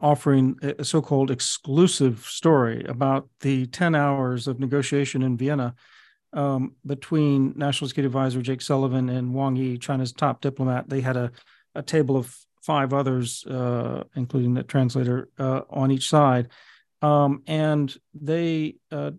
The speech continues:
talked about, according to the, uh, Global Times, uh, the following issues. First of all, the spy balloon or the, uh, civilian airship, as the Chinese put it and Global Times put it.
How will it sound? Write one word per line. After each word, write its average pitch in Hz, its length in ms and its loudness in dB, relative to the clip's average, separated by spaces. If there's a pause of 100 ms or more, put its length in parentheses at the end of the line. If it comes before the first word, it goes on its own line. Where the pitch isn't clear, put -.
talked 170 360 0
about, 143 400 2
according 190 340 0
to 185 100 0
the, 151 320 0
uh, 143 120 -4
Global 160 300 -2
Times, 156 600 -4 (100)
uh, 143 340 2
the 135 80 -4
following 151 360 2
issues. 131 380 -2
First 170 300 -2
of 135 100 0
all, 135 340 4 (360)
the 160 100 -4
spy 156 380 2
balloon 123 360 -4
or 139 300 0
the, 123 480 -6
uh, 127 100 -6
civilian 143 460 4
airship, 151 340 2
as 127 120 -2
the - 80 -12
Chinese 131 340 2
put 151 180 0
it 175 60 0
and - 80 -6
Global 131 240 -2
Times 143 320 2
put 151 220 0
it. 170 100 -2